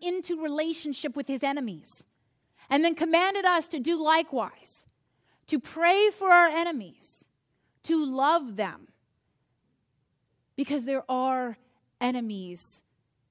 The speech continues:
to the church. There are those who would hear of radical, open love and want to destroy us. There are those who would think that is not true. Certainly, God has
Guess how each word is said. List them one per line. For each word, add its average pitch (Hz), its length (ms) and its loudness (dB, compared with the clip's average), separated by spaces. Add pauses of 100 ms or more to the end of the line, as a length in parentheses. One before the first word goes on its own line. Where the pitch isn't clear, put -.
(240)
to 196 120 -14
the 185 100 -10
church. - 540 -20 (920)
There 285 180 6
are 269 280 2
those 269 580 2
who 269 100 -6
would 214 180 -6
hear 277 520 -2
of 208 180 -6
radical, 262 920 -2 (140)
open 311 480 -4
love 180 520 -8 (840)
and 233 160 -2
want 226 200 -6
to 220 100 -10
destroy 202 480 -10
us. 208 400 -20 (500)
There 285 180 4
are 285 200 4
those 302 480 4
who 302 140 -4
would 247 180 -4
think 269 380 -6 (480)
that 285 320 6
is 220 180 -4
not 196 300 -8
true. 170 400 -14 (440)
Certainly, 302 640 -2
God 269 420 2
has 214 280 -4